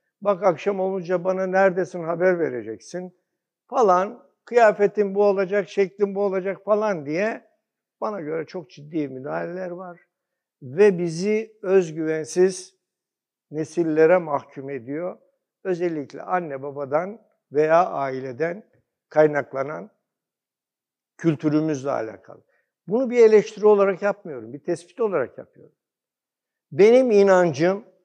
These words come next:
on dört yaşındaki bir çocuğa diyor ki, "Hesabını senden sorarım.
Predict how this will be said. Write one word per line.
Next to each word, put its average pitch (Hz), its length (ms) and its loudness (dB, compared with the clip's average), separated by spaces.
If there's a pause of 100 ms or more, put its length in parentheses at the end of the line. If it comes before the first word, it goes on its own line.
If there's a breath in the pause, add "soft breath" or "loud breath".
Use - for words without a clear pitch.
(200)
on 226 340 6
dört 175 280 4
yaşındaki 202 640 2
bir 214 160 0
çocuğa 180 500 4
diyor 240 240 6
ki, - 320 -8 (1080)
"Hesabını 156 640 2
senden 165 400 0
sorarım. - 340 -14